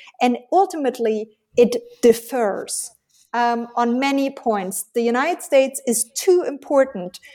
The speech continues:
to just do whatever you want. And that accommodation, that is completely different from both pre-nineteen eighteen and post-nineteen thirty-three. Um, and that what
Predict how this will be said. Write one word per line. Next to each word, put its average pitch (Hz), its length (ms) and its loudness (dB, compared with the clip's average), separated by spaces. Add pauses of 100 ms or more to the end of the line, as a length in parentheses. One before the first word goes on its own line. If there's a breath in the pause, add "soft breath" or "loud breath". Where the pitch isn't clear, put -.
(140 loud breath)
to 254 100 0
just 269 380 0
do 254 160 -2
whatever 208 720 -2 (420)
you 214 140 0
want. 190 560 -4 (260 soft breath)
And 240 180 -2
that 339 300 -2
accommodation, 208 880 -4 (300)
that 269 200 0
is 262 180 -6
completely 285 600 -2
different 196 480 -4
from 220 180 -2
both 269 380 -2 (260)
pre-nineteen 240 720 -2
eighteen 185 480 -4 (300 soft breath)
and 226 160 -2
post-nineteen 208 720 0
thirty-three. 170 680 -4 (400 soft breath)
Um, 220 340 0
and 240 160 -4
that 269 300 -2
what 233 160 -2